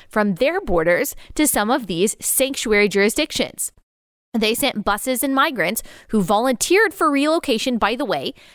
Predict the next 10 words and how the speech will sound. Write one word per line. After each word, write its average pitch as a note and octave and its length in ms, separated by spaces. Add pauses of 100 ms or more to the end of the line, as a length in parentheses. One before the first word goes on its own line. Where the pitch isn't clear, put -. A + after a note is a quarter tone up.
to D4+ 100
places A#3 400
like A3+ 200
New F3+ 120
York F#3 220
City F3+ 440
and A#3+ 140
Washington, G#3+ 500
D B3+ 140
C. - 320